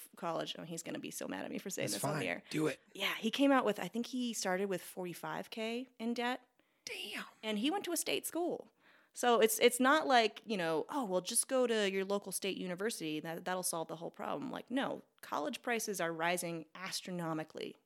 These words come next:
Speaker 1: compared with wages and inflation. And it's forcing people into this situation where either they gotta get smart fast, they gotta, they gotta have somebody who's gonna educate them about their finances before they get into student loan debt,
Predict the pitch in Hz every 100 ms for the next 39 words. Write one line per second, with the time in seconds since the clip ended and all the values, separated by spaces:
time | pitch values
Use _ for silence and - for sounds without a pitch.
0 | _ - 170 - 170 160 156 151 151 -
1 | _ _ 170 170 160 165 156 156 - _
2 | _ 175 160 156 - 160 156 - - -
3 | - - _ _ _ - 175 160 156 156
4 | 151 _ _ _ 180 - - - 180 175
5 | 185 170 165 170 _ _ - 175 170 147
6 | 170 156 151 - - 151 147 147 151 139
7 | 139 147 143 - - _ _ _ _ 180
8 | 170 165 160 170 170 196 - 208 196 214
9 | 320 - - - _ 170 170 160 156 151
10 | 170 151 - - 202 202 220 214 214 202
11 | 190 190 170 180 185 208 202 208 196 190
12 | 190 190 196 196 190 196 190 160 - -
13 | 175 220 240 254 254 262 262 262 262 262
14 | 254